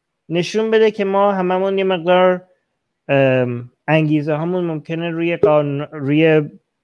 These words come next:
چیزی که تعیین می‌کنیم برای یه جامعه تأثیر داشته باشه. خب؟ یعنی آیا من به این اعتقاد، یعنی بیایم خودت فکر بکنی که آیا این چیزی رو که من برای جامعه در نظر گرفتم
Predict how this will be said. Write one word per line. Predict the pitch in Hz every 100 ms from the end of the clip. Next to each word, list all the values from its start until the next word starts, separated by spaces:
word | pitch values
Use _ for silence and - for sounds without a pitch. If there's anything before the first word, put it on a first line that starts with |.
| _
چیزی | - 160 165
که |
تعیین | 156 151 143
می‌کنیم | 139 139 135
برای | 139 135
یه | 135
جامعه | 123 135 143
تأثیر | 160 160 127 147 131
داشته | 95 - 104
باشه. | - _ _ _
خب؟ | - 143 170 _ _ _ _
یعنی | 135 151
آیا | 185 190 190
من | 190 185
به |
این | 185 185
اعتقاد، | 170 165 156 180 185 - _ -
یعنی | 151
بیایم | 160 190 196
خودت | 175 190 196
فکر | 185 202 -
بکنی | 180 160 135
که | 123
آیا | 147 170 185 175
این | 143 156 170
چیزی | - 180
رو | 175
که | 160
من | 156 147
برای | 147 139
جامعه | 147 139 143
در | 143
نظر | 143 139 135
گرفتم | 131 135 139 165 170 135